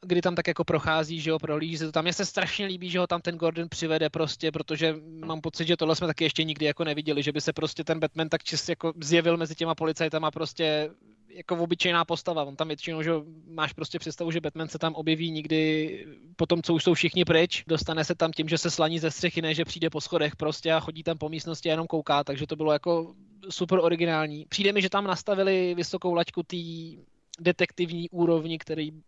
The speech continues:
kterou by to jako mělo mít, to jako on se tam všimne těch drobných detailů, který si do té doby jako nikdo nevšiml samozřejmě. Ale zároveň mám pocit, že tam to jako skončilo, že najednou, najednou tady to jako detektivní aspekt, který tady udělali strašně hezký, tak, eh,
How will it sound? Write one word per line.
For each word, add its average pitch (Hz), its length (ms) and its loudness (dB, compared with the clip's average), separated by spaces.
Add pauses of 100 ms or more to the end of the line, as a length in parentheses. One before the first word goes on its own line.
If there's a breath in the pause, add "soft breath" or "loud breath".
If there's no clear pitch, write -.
(100)
kterou 151 180 -6
by 156 60 0
to - 80 2
jako 160 160 2
mělo 160 260 2
mít, 151 220 -4
to - 80 -4
jako 147 140 -2
on 143 80 -4
se - 80 -8
tam 147 140 0
všimne 147 320 -4
těch 151 140 0
drobných 151 320 2
detailů, 147 320 0
který 147 240 -6
si 160 140 -2
do 147 80 2
té 147 120 -4
doby 151 160 2
jako 143 160 2
nikdo 143 240 2
nevšiml 147 360 0
samozřejmě. 147 600 -2 (140)
Ale 170 600 6 (140)
zároveň 196 400 4
mám 202 120 -4
pocit, 190 280 -6
že 190 380 2 (240)
tam 190 140 0
to 196 60 2
jako 196 160 0
skončilo, 180 520 -2 (260)
že 165 300 0 (580)
najednou, 175 760 -2
najednou 175 380 0
tady 170 220 0
to 185 100 0
jako 175 220 2
detektivní 175 600 -2
aspekt, 175 400 -2
který 175 220 -2
tady 175 200 2
udělali 170 240 2
strašně 175 360 -2
hezký, 180 340 -4
tak, - 340 -6
eh, - 20 -2